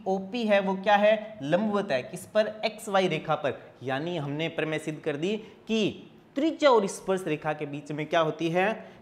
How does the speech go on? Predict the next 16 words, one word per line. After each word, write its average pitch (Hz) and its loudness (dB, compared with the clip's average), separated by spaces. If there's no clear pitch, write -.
नब्बे 170 4
डिग्री 170 -2
की 196 -4
संबंध 165 0
होती 139 0
है, 127 2
दोनों 156 2
के 185 0
बीच 175 -2
में 185 2
नब्बे 185 0
डिग्री 190 0
का 175 2
कोण 165 -2
होता 127 0
है। - -4